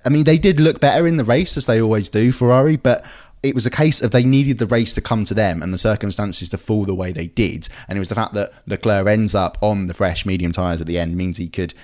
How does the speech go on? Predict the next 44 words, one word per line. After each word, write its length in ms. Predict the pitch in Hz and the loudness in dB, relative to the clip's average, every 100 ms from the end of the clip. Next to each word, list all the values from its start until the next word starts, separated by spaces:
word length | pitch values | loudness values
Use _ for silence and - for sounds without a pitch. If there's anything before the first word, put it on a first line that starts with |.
| - | -10
he 120 | 101 | -4
could 240 | 110 98 | -2 -2
put 180 | - 101 | -4 -2
in 120 | 104 | -2
a 60 | 92 | -4
Stirling 360 | - 87 85 | -4 -6 -6
drive. 320 | 85 - - - | -8 -8 -8 -6
But 180 | - - - - - - | -6 -6 -18 -20 -10 2
it 60 | |
was 100 | 135 | 4
interesting. 380 | 135 185 - 143 | 4 4 2 2
I, 80 | 117 | 2
I 140 | 123 | 2
asked 280 | 123 143 127 | 2 2 2
him 120 | 131 | 2
in 100 | 123 | 2
the, 240 | 117 110 104 | 4 2 2
in 120 | 113 | 2
the 80 | 110 | 2
press 200 | 127 120 | 0 0
conference, 540 | 117 87 95 90 - | -4 -4 -4 -4 -4
'cause 140 | - 131 | 0 2
he 80 | |
hadn't 340 | 151 196 240 135 | 4 4 2 2
looked 360 | 151 - - | 2 0 -4
particularly 560 | - - 147 - 123 120 | -8 -6 -6 -2 0 2
on 180 | 120 127 | 2 0
it 100 | 123 123 | 0 -2
on 100 | 120 | -2
Friday. 460 | - 180 131 78 | 0 0 0 -2
It 60 | 82 | -4
was 100 | 80 | -4
kind 240 | - 135 | -2 0
of 80 | 120 | 0
weird. 260 | 175 127 85 | 0 0 -2
It 80 | |
was 160 | - 95 | -8 -4
like, 140 | 98 | -2
you 80 | 113 | 0
know, 140 | 120 113 | 0 0
obviously 220 | 107 117 | -2 -4
we 140 | 113 | -4
come 220 | - 143 | -4 -4
on, 340 | 135 123 117 | -2 -2 -4